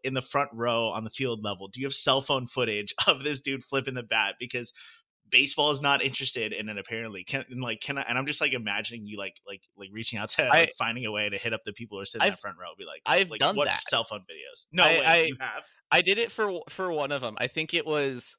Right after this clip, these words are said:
Speaker 2: <sighs> it, I don't, I don't think it was Brian Goodwin this year. Um, there's somebody, it might have been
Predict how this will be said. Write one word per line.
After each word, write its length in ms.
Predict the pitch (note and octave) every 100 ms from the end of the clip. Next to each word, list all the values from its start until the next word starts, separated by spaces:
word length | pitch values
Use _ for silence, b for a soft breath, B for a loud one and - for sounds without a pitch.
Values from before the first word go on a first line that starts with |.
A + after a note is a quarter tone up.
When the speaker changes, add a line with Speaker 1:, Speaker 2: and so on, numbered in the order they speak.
| B B
Speaker 2:
<sighs> 260 | B B -
it, 140 | D#3 - -
I 120 | E3
don't, 220 | G3+ G3 _ _
I 60 | D3
don't 140 | E3+
think 120 | F#3+ D#3
it 40 |
was 120 | C#3
Brian 320 | - B2+ A#2+ G#2
Goodwin 340 | G#2 G2 F#2
this 220 | F#2+ -
year. 220 | G#1 G1+ - -
Um, 440 | A#2 A#2+ A#2 A2 - _ _
there's 180 | D3 D3+
somebody, 380 | F3+ G3+ G3+ E3
it 60 |
might 180 | D3 F3+
have 60 | A#3
been 300 | G3+ F3